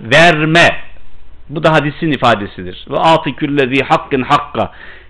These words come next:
Şeyini, yolunu, ölçüsünü kaybeden bir adamın Kur'an'la ilişkisi tamamen romantiktir,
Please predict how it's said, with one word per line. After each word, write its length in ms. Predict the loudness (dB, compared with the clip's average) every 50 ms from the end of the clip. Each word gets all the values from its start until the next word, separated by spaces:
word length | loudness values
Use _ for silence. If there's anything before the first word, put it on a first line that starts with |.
| -20 -20 -20 -20 -20 -20 -20 -20 -20 -20 -20 -20 -20 -20 -20 -20 -20 -20 -20 -20 -16 -12
Şeyini, 480 | -6 -2 0 2 2 2 2 0 0 0
yolunu, 520 | 2 4 4 4 4 4 2 0 -2 -6 -10 -14 -14 -14 -14 -14 -14 -8 0
ölçüsünü 800 | 2 4 4 4 4 0 -4 -6 -8 -8 -8 -10 -10 -10 -10 -12 -12
kaybeden 720 | -8 -2 2 4 4 4 4 2 -2 -2 -2 -6 -8 -8 -10 -14 -16 -10 -6
bir 200 | -4 -2 -2 -4 -6 -4 -2
adamın 540 | 0 2 2 2 2 2 0 -2 -4 -8 -12 -16 -20 -20 -20 -20 -20 -20 -20 -20 -20 -20 -20 -20 -20 -20 -20 -20 -20 -20 -20 -20 -12
Kur'an'la 440 | -8 -4 -2 0 0 2 0 0 -2
ilişkisi 680 | -2 -4 -6 -6 -6 -8 -12 -14 -14 -12 -12 -12 -12 -12 -14 -18 -20 -18 -18 -18 -18 -16 -16 -18 -18 -18 -20 -20 -20 -20 -20 -20 -20 -10 -4
tamamen 500 | 0 2 4 4 4 2 0 -2 -2 0
romantiktir, 840 | 2 2 4 2 2 0 -2 -8 -14 -10 -10 -10 -10 -10 -14 -20